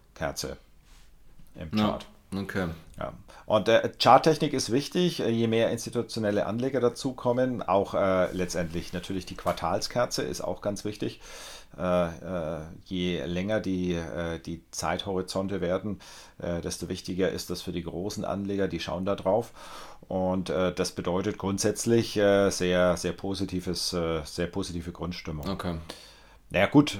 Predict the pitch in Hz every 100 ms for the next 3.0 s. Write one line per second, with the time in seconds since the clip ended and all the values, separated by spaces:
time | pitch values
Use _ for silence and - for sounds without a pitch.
0 | 87 - 104 110 - 107 - 120 95 101
1 | 147 147 139 135 127 127 107 - 120 -
2 | 110 101 92 87 87 90 87 80 -